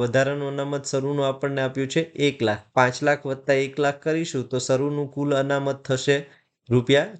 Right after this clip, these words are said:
છ લાખ, જેને આપણે બી વડે દર્શાવીશું. હવે આપણે જોઈ શકીએ છીએ કે આખરનું અનામત છ લાખ બાવીસ હજાર પાંચસો છે, જ્યારે શરૂનું અનામત છ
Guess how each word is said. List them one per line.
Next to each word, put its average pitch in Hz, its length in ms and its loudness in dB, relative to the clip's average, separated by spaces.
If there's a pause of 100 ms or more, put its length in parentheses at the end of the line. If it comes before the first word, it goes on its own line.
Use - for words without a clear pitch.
છ - 40 -2 (200)
લાખ, 110 180 -2 (120)
જેને 127 180 0
આપણે 131 260 -2 (240)
બી 135 200 2
વડે 120 220 2
દર્શાવીશું. 110 580 -4 (400)
હવે 139 160 8
આપણે 143 240 2 (280)
જોઈ 147 200 0
શકીએ 147 420 -2
છીએ 147 160 -2
કે 143 80 2
આખરનું 143 520 -2
અનામત 143 400 -2
છ - 20 -2 (220)
લાખ 139 240 0
બાવીસ 131 260 -2 (120)
હજાર 143 140 2 (100)
પાંચસો 151 400 -2
છે, 135 140 -4 (100)
જ્યારે 120 300 0
શરૂનું 143 460 -2
અનામત 139 400 -4
છ - 40 -4